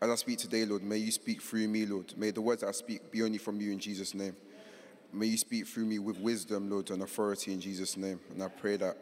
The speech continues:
everyone here will be touched and that they'll be able to take something from this in Jesus' name into their workplace.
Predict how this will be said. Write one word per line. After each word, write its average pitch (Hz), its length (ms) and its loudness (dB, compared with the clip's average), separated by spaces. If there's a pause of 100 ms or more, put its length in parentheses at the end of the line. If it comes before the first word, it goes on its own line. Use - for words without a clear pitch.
(340)
everyone 104 320 0
here 107 140 0
will 98 100 2
be 98 160 -6
touched 101 380 0
and 95 80 -4
that 90 100 -2
they'll 98 100 0
be 104 120 -2
able 95 100 0
to - 60 -2
take 101 120 -2
something 85 220 -2
from 95 180 -4
this 92 160 -4
in 92 80 -6
Jesus' 90 320 -6
name 92 200 -4
into - 180 -10
their 90 100 -2
workplace. 87 540 -4